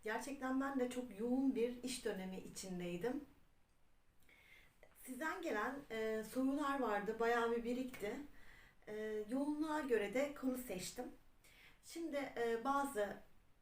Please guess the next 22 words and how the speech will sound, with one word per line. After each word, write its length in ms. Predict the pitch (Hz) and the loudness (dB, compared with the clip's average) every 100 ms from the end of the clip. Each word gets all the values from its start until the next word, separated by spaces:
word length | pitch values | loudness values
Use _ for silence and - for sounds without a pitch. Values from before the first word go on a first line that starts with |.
| - | -16
e, 140 | - - | -14 -8
takipçilerimiz, 1120 | 240 - - - 180 185 175 214 262 - - - | -6 -6 -10 -16 -10 -6 -4 -4 -4 -8 -14 -8
e, 260 | 196 190 196 | -6 -4 -2
değerli 320 | 196 196 196 | -2 -2 -4
arkadaşlarımız 1040 | 190 185 190 185 180 180 170 175 - - - - - - | -4 -4 -2 -2 -2 -4 -2 -4 -6 -10 -16 -18 -18 -8
yalnızlık 580 | 254 277 302 285 320 - | -4 0 0 -2 -4 -4
konusuyla 560 | 311 233 - 202 180 170 | -2 -2 -2 -4 -2 -2
ilgili, 420 | 165 156 147 196 | -4 -6 -8 -4
tek 220 | 277 269 | -4 -2
başına 320 | 269 247 254 | -2 0 0
bir 60 | 254 | 0
şey 280 | - 262 233 | 2 2 4
yapamama 540 | 233 262 262 202 185 - | 2 2 2 2 -2 -6
konusuyla 540 | 196 180 - 214 185 | -8 -6 -2 0 0
ilgili 420 | 170 170 170 269 - - - - - | 0 0 2 0 0 -10 -16 -16 -10
çeşitli 600 | 302 - - 311 294 285 | -8 -8 -6 -4 -4 -4
sorular 440 | 294 277 269 269 269 | -2 2 4 4 2
soru-, 420 | - 160 160 - - - - | 0 0 0 -6 -12 -14 -8
soruyorlar. 500 | 170 165 156 156 - - - - - - - - - - - - - - - | -4 -2 -2 -6 -8 -12 -20 -20 -20 -20 -20 -20 -20 -20 -20 -20 -20 -20 -20
Sevgili 400 | - - 349 381 | -10 -4 -4 0
arkadaşlar, 680 | 330 247 190 180 - - - - - - - - - - - - - - 220 | 0 0 -2 -2 -4 -6 -8 -12 -18 -20 -20 -20 -20 -20 -20 -20 -20 -14 -6
e, 600 | 214 214 208 214 208 | -2 -2 -2 -2 -2